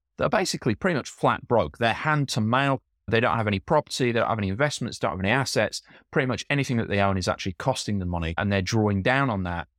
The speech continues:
And by the time they retire, they're gonna, probably gonna have very little income left. So you need to invest. I pretty much invest almost all the money that I make. I'm not into buying stuff. I've never really bought anything fancy or expensive like that.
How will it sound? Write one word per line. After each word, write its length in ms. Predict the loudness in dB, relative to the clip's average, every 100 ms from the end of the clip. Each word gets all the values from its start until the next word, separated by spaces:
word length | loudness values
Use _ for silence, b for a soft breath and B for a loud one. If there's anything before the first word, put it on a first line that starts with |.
| -4
And 140 | 0 2
by 140 | 2
the 40 |
time 260 | 0 0 0
they 120 | 2
retire, 460 | 0 -2 0 0 0
they're 80 | -2
gonna, 240 | -6 -8
probably 200 | -6 -4
gonna 140 | -2 -4
have 120 | 0
very 220 | 0 2
little 320 | -2 -4 -6 -8 -6
income 320 | -6 -4 -4
left. 300 | -4 -4 -8 -2
So 240 | 0 2
you 140 | 2 0
need 160 | 0
to 160 | -2 -2 0
invest. 640 | -2 0 0 0 -6 -12 _ _
I 340 | 2 4 4 0
pretty 220 | 0 2 2
much 240 | 0 -4
invest 680 | -2 0 2 2 2 -4 -8 _ _ _
almost 440 | 4 6 4 2 2
all 220 | 4 4
the 40 |
money 180 | 4 2
that 100 | 0
I 60 | -2
make. 200 | -2 2
I'm 100 | 4
not 180 | 2
into 280 | 2 2 0
buying 340 | 2 4 4 2
stuff. 300 | 2 2 2
I've 140 | 2
never 260 | 2 2 2
really 200 | 2 0
bought 360 | 2 4 4
anything 380 | 2 2 0 0
fancy 360 | 0 0 2 0
or 40 |
expensive 460 | 0 0 0 0 0
like 140 | 0
that. 220 | 2 0